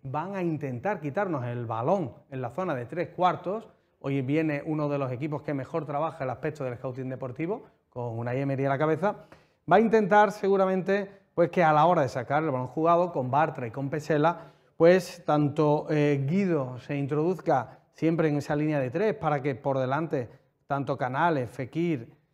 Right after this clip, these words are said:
pues generen más superioridad en el centro del campo. Es una de las herramientas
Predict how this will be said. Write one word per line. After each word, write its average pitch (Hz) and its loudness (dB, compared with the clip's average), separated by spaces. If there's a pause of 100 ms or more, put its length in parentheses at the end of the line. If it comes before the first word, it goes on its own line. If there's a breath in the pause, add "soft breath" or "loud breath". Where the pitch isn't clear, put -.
(200)
pues 123 -6 (600)
generen 151 -2
más 151 -2
superioridad 139 -4
en 151 -4
el 113 -6
centro 123 -6
del 165 -2
campo. 208 -2 (200)
Es 139 -14
una 156 -2
de 143 0
las 131 -2
herramientas 165 -2